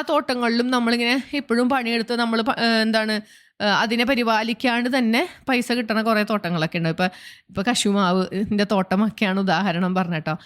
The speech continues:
അപ്പോൾ അവിടെയൊന്നും അധികം നനയ്ക്കേണ്ട വലിയ പണിയൊന്നുമില്ല. ഏ, എന്നിട്ടും അള്ളാഹു സുലഭമായിട്ട് ഫലങ്ങൾ നൽകുമ്പോൾ നമുക്ക് അതിൽ നിന്ന് പൈസ കിട്ടും. അപ്പോൾ അങ്ങനെ കിട്ടണ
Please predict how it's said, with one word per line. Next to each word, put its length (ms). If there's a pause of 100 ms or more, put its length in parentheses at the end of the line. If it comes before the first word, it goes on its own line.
(200)
അപ്പോൾ 160
അവിടെയൊന്നും 360
അധികം 280
നനയ്ക്കേണ്ട 460 (120)
വലിയ 200
പണിയൊന്നുമില്ല. 640 (280)
ഏ, 120 (440)
എന്നിട്ടും 480
അള്ളാഹു 360
സുലഭമായിട്ട് 760 (220)
ഫലങ്ങൾ 380
നൽകുമ്പോൾ 480
നമുക്ക് 240
അതിൽ 140
നിന്ന് 160
പൈസ 220
കിട്ടും. 320 (360)
അപ്പോൾ 200 (100)
അങ്ങനെ 320
കിട്ടണ 400